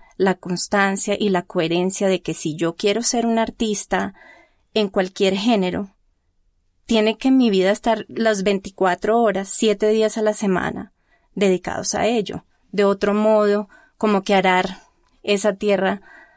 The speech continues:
va a ser muy complicado, ¿no? Eso fue bien, bien inspirador para mí escucharlo, y no soy artista, pero muy aplicable para todo el trabajo que nosotras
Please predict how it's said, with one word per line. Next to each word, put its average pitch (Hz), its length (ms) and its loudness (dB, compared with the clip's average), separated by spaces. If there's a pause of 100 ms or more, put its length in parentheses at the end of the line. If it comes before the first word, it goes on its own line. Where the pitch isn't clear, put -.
(260)
va 190 60 2
a 190 60 2
ser 202 180 0
muy 196 160 0
complicado, 190 720 -4 (480)
¿no? 196 160 -2
Eso 240 240 -2
fue 233 160 0
bien, 226 400 0
bien 214 300 0
inspirador 196 600 0
para 196 220 0
mí 190 160 0
escucharlo, 185 580 -4
y 196 100 0
no 180 100 0
soy 160 180 -6
artista, - 540 -4 (580)
pero 214 380 0 (120)
muy 220 300 2
aplicable 202 580 -2
para 196 260 0
todo 180 140 -2
el 185 120 -2
trabajo 190 360 -2
que 196 120 -6
nosotras 185 600 -4